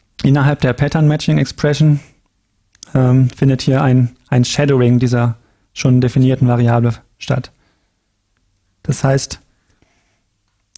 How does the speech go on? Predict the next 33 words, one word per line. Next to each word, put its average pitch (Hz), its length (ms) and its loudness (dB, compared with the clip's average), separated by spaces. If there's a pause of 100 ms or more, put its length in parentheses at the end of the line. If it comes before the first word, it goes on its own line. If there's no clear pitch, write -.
(160)
äh, 139 280 2 (300)
ich 127 140 -2
weiß 135 260 0
eigentlich 151 320 -2
dann 120 160 2
gar 120 120 2
nichts 127 200 -4
mehr 120 140 2
von 123 180 0
dieser 120 280 0 (360)
außen 131 280 0
definierten 123 460 0
Variable, 120 500 0 (120)
kann - 140 0
nicht - 160 0
mehr 131 120 0
auf 120 100 -4
sie 123 140 -2
zugreifen 117 480 0
in 117 60 2
dies-, 120 160 -6 (340)
dieser 120 200 2
Weise. 117 340 0 (1500)
Und 127 180 2
lösen 143 340 2
kann 175 200 0
ich 180 140 -2
das 160 240 -4
aber 151 460 0 (640)
durch 139 260 0
ein 131 340 2 (180)
sogenanntes 131 640 -2
Stable 147 580 -2